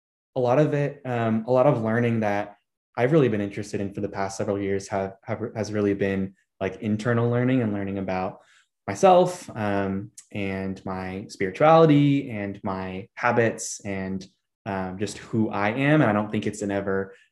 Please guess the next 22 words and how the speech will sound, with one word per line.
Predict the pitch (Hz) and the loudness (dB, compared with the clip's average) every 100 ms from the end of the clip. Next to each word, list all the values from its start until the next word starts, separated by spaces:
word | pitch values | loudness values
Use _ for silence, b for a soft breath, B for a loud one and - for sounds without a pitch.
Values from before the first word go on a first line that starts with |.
| - | -8
ever | 104 98 | -2 -2
kind | 95 98 | -2 -4
of, | 95 | -4
like, | 92 | -4
a | 92 | -4
finished, | - - 104 104 - - - _ _ - | -4 -2 0 0 -4 -10 -16 _ _ -8
uh, | 101 95 98 | -4 -4 -4
product | - 107 107 107 | 0 4 4 2
or | 107 | 0
journey | 98 101 104 113 | -2 -2 0 2
that | 107 | 0
you | 107 | 0
arrive | 101 101 101 113 | 0 0 0 2
at. | 151 165 - | 2 0 -2
But | 101 101 B B B _ | -2 -2 B B B _
I | 110 | -4
think | 113 110 | -2 0
it's | - - - _ _ _ _ - | -2 -4 -14 _ _ _ _ -2
one | 113 | 2
of | 117 | 2
the | 113 | 2
most | 107 104 101 - | 2 2 0 -6